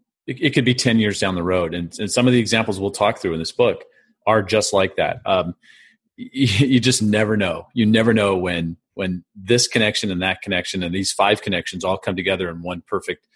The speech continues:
you know, harmonious, like, alignment of everything to create a, an amazing opportunity. It happens all the time. So we need to be purposeful and intentional and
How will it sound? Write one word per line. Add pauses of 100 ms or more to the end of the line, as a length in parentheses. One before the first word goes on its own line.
(260)
you
know,
harmonious,
like, (280)
alignment
of
everything (320)
to
create
a,
an
amazing
opportunity.
It
happens (100)
all
the
time. (480)
So
we
need
to
be (560)
purposeful
and
intentional (400)
and